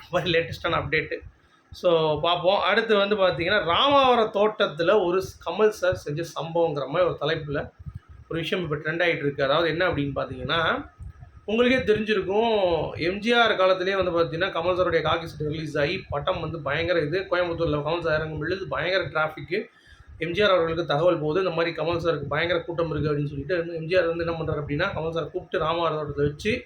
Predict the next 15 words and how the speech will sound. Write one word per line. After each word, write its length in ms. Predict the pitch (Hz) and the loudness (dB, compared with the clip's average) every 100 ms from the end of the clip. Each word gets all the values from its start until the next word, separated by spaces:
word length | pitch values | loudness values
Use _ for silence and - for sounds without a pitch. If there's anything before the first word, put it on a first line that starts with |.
| - | -8
"ஒரு 180 | 156 170 | -4 -2
சம்பவம் 460 | 170 165 180 165 | -2 0 0 2
பண்ணல, 200 | 147 143 | -2 0
ஆனா 460 | 202 175 151 226 254 - - - | 0 0 0 0 -2 -12 -14 -4
அரசியலுக்கு 480 | 139 190 214 180 165 | 0 2 2 0 -2
நீங்க 160 | 156 | -2
வர 120 | 156 | 0
போறீங்களா?" 280 | 170 175 165 | 2 0 0
அப்படின்னு 200 | 165 156 | 0 0
சொல்லி 240 | 151 147 156 | -2 -2 -2
கேட்டிருக்காப்புல. 580 | 147 143 139 147 202 - _ _ - _ | 0 0 0 0 -2 -4 _ _ -20 _
அவர், 260 | 147 165 156 135 - | 2 2 2 -2 -6
"இல்ல, 380 | 170 180 165 156 | -6 0 2 2
எனக்கு 260 | 151 147 | 0 0
வந்து 240 | 143 147 | 0 2